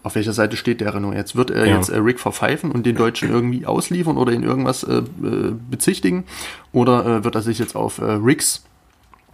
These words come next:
Speaker 1: äh, Seite schlagen?
Speaker 2: Ja.
Speaker 1: Genau.
Speaker 2: Das,
Speaker 1: Aber
Speaker 2: das ist relativ ambivalent im Film, ne? Die trinken
Speaker 1: Ja.
Speaker 2: immer mal wieder einen zusammen und so und, äh, äh, gehen auch ganz freundschaftlich miteinander um,
Speaker 1: Ja.
Speaker 2: um.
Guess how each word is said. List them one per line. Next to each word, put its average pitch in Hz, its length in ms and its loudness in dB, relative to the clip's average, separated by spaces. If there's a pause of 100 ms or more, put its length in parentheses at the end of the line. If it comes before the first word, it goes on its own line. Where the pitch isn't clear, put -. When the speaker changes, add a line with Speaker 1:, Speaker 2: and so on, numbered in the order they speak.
(240)
Speaker 1:
äh, 110 320 -2
Seite 113 320 -2
schlagen? 107 380 2 (280)
Speaker 2:
Ja. 95 120 4
Speaker 1:
Genau. 98 200 0 (580)
Speaker 2:
Das, - 120 -6
Speaker 1:
Aber 117 420 4 (200)
Speaker 2:
das 107 120 -4
ist - 140 -4
relativ 104 300 0
ambivalent 90 460 -2
im 92 100 -8
Film, 87 200 -8
ne? 98 120 -2
Die 95 100 -8
trinken 135 220 0
Speaker 1:
Ja. 156 60 0
Speaker 2:
immer 165 120 4
mal 143 140 4
wieder 131 140 4
einen 120 140 0
zusammen 123 420 0
und 123 200 -8
so 139 200 -2
und, 101 220 -6
äh, - 40 -10
äh, 101 440 -6 (340)
gehen 113 140 0
auch 110 100 2
ganz 104 140 0
freundschaftlich 107 480 -2
miteinander 98 380 -4
um, 117 60 0
Speaker 1:
Ja. 123 340 4
Speaker 2:
um. 160 220 0